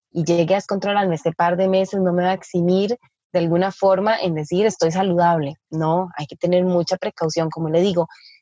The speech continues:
yo siempre le indico a mis pacientes, ustedes pueden elegir una vez a la semana algo que mucho les guste de la etapa de diciembre, y, este, y consumirlo. No hay ningún problema. Si usted es consciente que está haciendo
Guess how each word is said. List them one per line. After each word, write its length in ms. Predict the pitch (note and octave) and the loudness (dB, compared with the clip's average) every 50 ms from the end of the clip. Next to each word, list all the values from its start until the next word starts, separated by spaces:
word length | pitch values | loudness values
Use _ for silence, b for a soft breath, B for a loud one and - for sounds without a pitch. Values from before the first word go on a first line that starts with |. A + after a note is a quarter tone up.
| B _ | B _
yo 120 | - F#3+ G3 | -4 -2 0
siempre 260 | F#3+ A#3+ A#3+ A3+ C4+ | 0 0 0 2 0
le 80 | A#3+ G#3+ | 0 2
indico 300 | F#3+ F#3 F3+ - - G3 | 0 0 0 0 -2 -2
a 40 | |
mis 180 | G3+ G#3 F#3+ - | -2 -2 -4 -6
pacientes, 500 | - E3+ - - D#3 D#3+ D#3+ D3+ D3+ D3+ | -6 -6 -2 -2 0 0 -2 -2 -4 -6
ustedes 340 | D3+ - - E3 E3+ F3 - | -6 -2 0 0 0 0 -2
pueden 220 | - G#3+ G#3+ A3+ A3+ | -4 -4 -2 -2 0
elegir 400 | A3 G3 F3 E3 - F#3+ F#3+ G3 | 0 0 -2 0 0 0 0 0
una 240 | G#3 G#3 G#3 G#3+ | 0 0 0 0
vez 160 | G#3 G#3 G3+ G#3+ | -2 -2 -4 -4
a 80 | G#3+ | -4
la 80 | G#3+ A3 | -6 -4
semana 420 | - - F3 E3+ E3+ F3 F3+ F3+ | -4 -4 0 0 2 2 2 2
algo 240 | F3+ F#3 F#3 G3 F#3+ | 0 0 -2 -4 -6
que 140 | - - F3+ | -6 -4 -2
mucho 440 | F3 F3+ F#3+ G#3 A3 G#3+ - A#3 A#3 | 0 0 0 0 -2 -2 -2 -2 0
les 140 | A3+ A3+ | 0 0
guste 460 | G3+ E3 E3+ E3+ E3 - - - F#3+ F#3+ _ | -2 -2 -2 -4 -4 -6 -8 -12 -14 -12 _
de 80 | - D3+ | -6 -4
la 120 | C#3 C#3 | -4 -4
etapa 340 | - - E3+ E3 - F#3+ F#3+ | -2 -2 -2 0 0 2 2
de 60 | F#3+ | 2
diciembre, 480 | F#3 F3 - E3+ D#3 D#3+ D#3+ E3 F#3 - B B B B B B _ _ _ | 0 0 -2 -4 -2 -2 -2 -4 -6 -8 B B B B B B _ _ _
y, 280 | A3 G#3+ A3+ B3 B3+ - - | 2 2 2 2 0 0 0
este, 600 | G3 F3 E3+ - - - F3 E3 D#3 D#3 D3+ - - | 0 0 0 -2 -4 -2 0 0 0 0 -2 -2 -4
y 120 | G#3 F3+ | -6 -4
consumirlo. 760 | - G#3+ G#3 G3 G3+ A3+ A3 A3+ B3 C#4+ E4+ E4 C#4 G3+ F3+ | -2 -4 -4 -2 -2 -2 0 0 0 0 0 0 0 0 0
No 300 | F3+ F#3 F#3+ G3 G#3 A3 | 0 0 2 2 2 2
hay 100 | A3+ A#3+ | 0 0
ningún 280 | B3 B3 B3 B3+ B3 A#3+ | 0 0 0 -2 -4 -4
problema. 520 | - C4 C4 B3+ B3 B3+ C#4 C#4 B3+ G3 | -4 -2 -2 0 0 0 0 0 -2 -2
Si 120 | F3 - F#3 | -4 -4 -6
usted 180 | E3+ - - | -4 -4 -6
es 100 | G#3 - | -6 -4
consciente 800 | - - C4+ C4+ C#4 C4+ C#4 C4 - - G#3+ G3+ G3 F#3 - E3 | 0 0 0 2 0 -2 -4 -6 -6 -4 -2 -2 -2 -2 -4 -6
que 80 | - | -6
está 200 | D#3 - - F#3+ | -8 -4 -2 -2
haciendo 440 | F#3 - - G3+ G3+ G3+ G3+ G3+ G#3+ | -2 -2 -2 -2 -2 0 -2 -2 -4